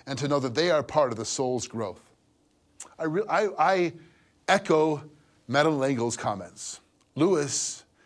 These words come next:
is telling us that he, he's a hero, a giant of the faith, and yet he too wrestled with doubt and with questions. And it's not just the great thinkers and writers like Lewis that have wrestled with questions about God.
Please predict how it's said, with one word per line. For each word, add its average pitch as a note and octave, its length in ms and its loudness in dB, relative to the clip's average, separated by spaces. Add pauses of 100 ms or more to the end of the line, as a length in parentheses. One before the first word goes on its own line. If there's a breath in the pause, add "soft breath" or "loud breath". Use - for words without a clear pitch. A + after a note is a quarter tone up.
(260 soft breath)
is B2+ 160 -4
telling E3 320 0
us B2 220 -4
that A#2+ 220 -2
he, C#3+ 140 -10
he's E3+ 280 -6
a C#3 60 -6
hero, G#3 440 -2
a C3 60 -4
giant G3+ 420 -2
of F3 80 -4
the C#3+ 100 -8
faith, A#2+ 280 -8
and A#2 80 -10
yet A#2 140 -10
he G#3 200 -8
too F#3 280 -8
wrestled C3+ 360 -6
with A#2+ 140 -12
doubt A#2+ 320 -6 (240 loud breath)
and A#2 80 -4
with A2 140 -6
questions. - 680 -10 (480 loud breath)
And D3+ 140 2
it's D3+ 180 -2
not G#3 320 2
just D#3+ 440 0
the D3 80 -8
great D#3 340 0
thinkers D3+ 500 0
and B2 120 -2
writers C3 340 4
like B2 160 0
Lewis C3+ 640 0 (420 loud breath)
that C3 220 2
have A#2+ 160 -4
wrestled B2 280 -2
with A2 100 -6
questions A#2 340 -2
about G#2 380 -4
God. G#2+ 400 -4